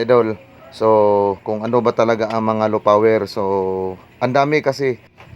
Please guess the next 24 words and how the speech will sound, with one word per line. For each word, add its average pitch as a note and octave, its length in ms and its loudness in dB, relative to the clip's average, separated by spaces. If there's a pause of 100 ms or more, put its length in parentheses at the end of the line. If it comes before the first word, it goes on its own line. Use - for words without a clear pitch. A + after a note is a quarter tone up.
(180)
Pwedeng C3 760 2 (380)
fuel C3 320 4
line, E3+ 480 0 (640)
at A2 800 0 (400)
hangin. E3 560 0 (320)
So, G#2+ 240 0
ibig G#2+ 160 0
sabihin B2 480 0
sa B2 100 0
hangin B2+ 460 -2
ay A2 320 -2
yung G#2+ 560 -6
intake B2+ 400 -2
manifold B2+ 560 2 (480)
at G#2+ 160 -8
saka A2+ 240 -2
yung G#2+ 160 -2
sa A2 160 -6
may G2+ 160 -4
exhaust D3+ 680 -2 (460)
at G#2 480 -6
pati A2+ 240 0
na A2+ 160 -2
sa A2+ 200 0